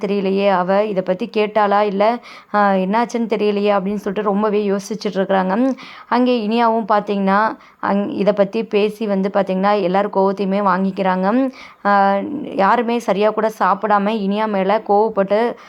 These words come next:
ஆ, ரூமுக்கு போயிடுறாங்க. இங்க ரு-, நம்ம இனியா வந்து ரொம்பவே ஃபீல் பண்ணிட்டு தன்னோட ரூம்ல இருக்கிறாங்க.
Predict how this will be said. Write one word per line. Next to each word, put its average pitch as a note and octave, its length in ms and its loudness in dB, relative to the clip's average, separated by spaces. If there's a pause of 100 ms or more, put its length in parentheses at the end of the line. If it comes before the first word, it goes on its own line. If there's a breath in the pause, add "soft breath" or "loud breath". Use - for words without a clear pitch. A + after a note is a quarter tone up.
(200 loud breath)
ஆ, G3 280 4
ரூமுக்கு A3+ 380 0
போயிடுறாங்க. G3 600 0 (280 loud breath)
இங்க G#3+ 300 0
ரு-, G3 240 -2
நம்ம G3+ 280 0
இனியா G#3 300 0
வந்து G#3+ 200 -2
ரொம்பவே G#3 500 0
ஃபீல் A3+ 180 -4
பண்ணிட்டு G#3 360 -2
தன்னோட F#3+ 440 0
ரூம்ல A3 180 -2
இருக்கிறாங்க. G3 800 0